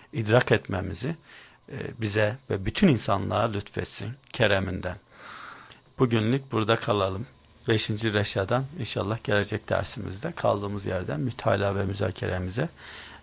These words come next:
e, devam edelim. Gerçi biz her ifade, her paragraf, her metin,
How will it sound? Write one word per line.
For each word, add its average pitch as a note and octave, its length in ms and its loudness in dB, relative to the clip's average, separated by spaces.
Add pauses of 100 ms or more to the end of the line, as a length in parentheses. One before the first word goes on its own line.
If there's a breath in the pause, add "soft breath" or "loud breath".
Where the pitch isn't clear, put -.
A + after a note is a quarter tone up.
(120)
e, G#2+ 280 -2
devam G#2 280 6
edelim. G2 360 -2 (460 loud breath)
Gerçi C3+ 480 10 (260)
biz A#2+ 300 0
her D3+ 220 12
ifade, A2 540 8
her A#2+ 300 8
paragraf, G#2+ 800 8
her A#2 160 10 (1040 loud breath)
metin, A#2 520 6